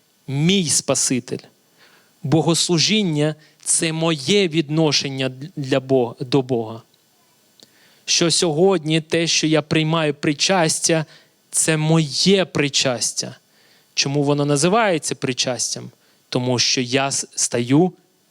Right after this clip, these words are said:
частиною. Частиною чого? Частиною Євангелія. І це не вибірково. Тут я хочу, там не хочу,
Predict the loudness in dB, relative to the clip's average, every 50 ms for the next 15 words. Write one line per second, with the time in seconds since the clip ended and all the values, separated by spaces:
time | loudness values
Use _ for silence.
0 | _ _ _ _ _ _ -6 -2 -2 -2 0 0 0 0 0 -2 -4 _ _ _
1 | _ 0 4 4 6 6 6 4 4 2 0 -4 -6 -6 -6 -8 -10 -10 -14 _
2 | _ _ _ _ _ _ _ _ _ _ _ -6 -4 -2 -2 -2 -2 0 0 0
3 | 2 2 0 0 0 0 0 0 2 2 2 2 0 -4 _ _ _ _ _ _
4 | _ _ _ _ -20 -20 _ -20 _ -20 -20 -20 -20 -12 -6 -4 -4 -2 -2 -4
5 | -4 -2 -2 -2 -2 -2 -2 -2 -4 -4 -2 -2 0 0 0 0 0 0 -2 -4
6 | -6 -8 -10 -10 -10 -12 -14 -18 _ _ _ _ _ _ _ _ _ _ _ _
7 | _ _ _ _ _ _ _ _ _ _ _ _ _ _ _ _ _ _ _ _
8 | _ _ _ _ _ _ _ _ _ _ _ _ _ _ _ _ _ _ _ _
9 | _ _ _ _ _ _ _ _ _ _ _ _ _ _ _ _ _ _ _ _
10 | _ -2 -2 -2 0 0 0 0 0 2 2 2 2 2 2 2 0 0 2 2
11 | 2 2 2 0 -4 -12 -16 _ _ _ _ _ _ _ _ -8 -6 -6 -4 -2
12 | -2 -2 -2 0 2 2 2 2 2 0 0 -2 -2 -4 -6 _ _ _ _ _
13 | _ _ _ _ _ _ -4 -2 -2 -4 -6 -6 -6 -6 -2 0 2 2 2 2
14 | 0 0 2 0 0